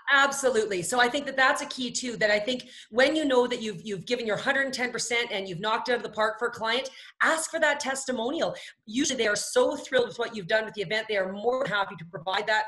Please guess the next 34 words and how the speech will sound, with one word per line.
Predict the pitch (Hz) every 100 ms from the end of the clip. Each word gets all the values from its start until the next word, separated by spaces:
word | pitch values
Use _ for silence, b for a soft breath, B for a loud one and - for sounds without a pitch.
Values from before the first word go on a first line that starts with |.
| -
for | 208
you. | 220 277 - B B 220
Um, | 208 208 247
al-, | 277 302
also | 311 320 330
give | 339
them | 330
a | 311
framework | - 269 392 294 -
or |
some | 196 233
examples | 214 165 220 285 285 269
of | 180
some | 220
testimonials | 208 214 214 214 214 214 214
so |
that | 220 202
they | 233
have | 262
a | 247
sense | - 240 240 233 - B B
of, | - 208 165 - B
of | 214 202
what | 220 -
to | 214
write, | 190 220 202 170
so | -
that | 202 202
you, | 226 247 226
you | 233 247
know | 240
what, | 214 208 196
what, | 190 220
what | 233